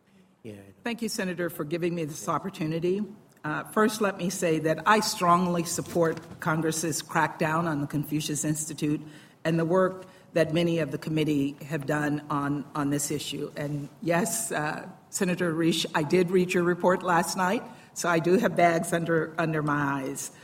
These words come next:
Uh, I have a long track record of, as you've heard, uh, Senator Mene-, Mene-,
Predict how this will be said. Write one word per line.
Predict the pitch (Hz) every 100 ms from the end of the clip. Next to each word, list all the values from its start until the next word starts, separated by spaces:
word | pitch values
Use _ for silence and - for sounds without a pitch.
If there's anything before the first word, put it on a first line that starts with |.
| - - - - _ -
Uh, | 175 170 165 -
I | 254
have | 359 294
a | 220
long | 190 190
track | 190 170 165
record | 160 147 165
of, | 147 147 -
as | 170 156
you've | 156 156
heard, | 175 156 147 135 -
uh, | 143 143 139 131 - - _
Senator | - 151 147
Mene-, | 139 143 147 143 147 -
Mene-, | 151 147 143 143